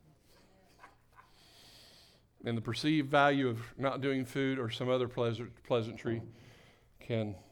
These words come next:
steal your success in positioning yourself before your God. Amen? So breakthrough is coming. Everybody say that. Breakthrough is coming. Breakthrough is coming. If you will, stand with me.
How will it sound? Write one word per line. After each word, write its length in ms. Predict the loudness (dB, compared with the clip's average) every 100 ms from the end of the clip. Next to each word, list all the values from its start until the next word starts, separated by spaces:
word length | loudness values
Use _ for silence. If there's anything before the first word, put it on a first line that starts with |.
| -20 -20 -16
steal 680 | -10 -8 -2 2 4 2 -4 -14 _ _ _ _ -4
your 180 | -2 -2
success 760 | -4 -8 -2 -2 -2 -12 -18 -20 _ -20 -20 _
in 120 | -4
positioning 600 | -2 -2 -2 -4 -4 -4
yourself 440 | -4 -6 -4 -4 -6
before 260 | -10 -6
your 140 | -4 -4
God. 280 | -4 -4 -6 -12 -14 -8
Amen? 320 | -2 0 -2 -6 -20 -20 -20 -20 -20 -20
So 120 | -6 2
breakthrough 460 | 8 8 8 2
is 100 | 4
coming. 400 | 8 10 10 6
Everybody 300 | 2 6 6
say 240 | 6 6 8
that. 200 | 8 8
Breakthrough 360 | 6 6 0
is 80 | 2
coming. 400 | 6 6 6 0 -6 -18 -20 -20 -18 -18 -20 -20 -2
Breakthrough 440 | 6 6 6 6 8
is 100 | 8
coming. 480 | 10 10 8 2 -4 -16 -20 -6
If 60 |
you 80 | 6
will, 180 | 10 10
stand 380 | 8 4 6 6
with 180 | 4 2
me. 240 | 0 0